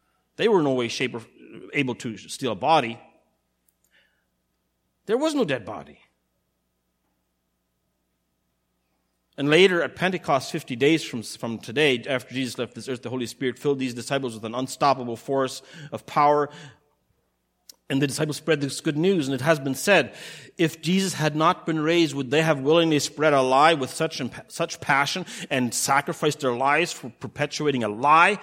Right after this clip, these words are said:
Of course not. Nobody dies for a lie when they know it's a lie."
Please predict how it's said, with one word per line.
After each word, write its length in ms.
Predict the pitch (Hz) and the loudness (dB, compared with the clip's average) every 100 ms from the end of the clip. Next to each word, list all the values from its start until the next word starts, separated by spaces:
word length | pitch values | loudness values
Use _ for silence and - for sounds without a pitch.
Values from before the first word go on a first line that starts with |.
| - | -6
Of 200 | 160 - | -8 -6
course 420 | - 233 233 - | 2 4 4 0
not. 400 | 147 113 82 - - - - | -2 -2 -6 -16 -20 -14 0
Nobody 280 | 160 196 | 2 4
dies 320 | 151 131 123 - | 4 2 2 -2
for 180 | - | -4
a 60 | 120 | -4
lie 440 | 113 139 147 123 - - | 0 4 6 4 -2 -16
when 220 | 120 135 127 | -4 -2 0
they 80 | |
know 300 | 123 135 165 | 2 6 6
it's 160 | 143 - | 6 0
a 80 | 107 | -8
lie." 500 | 101 175 147 120 | 2 4 6 2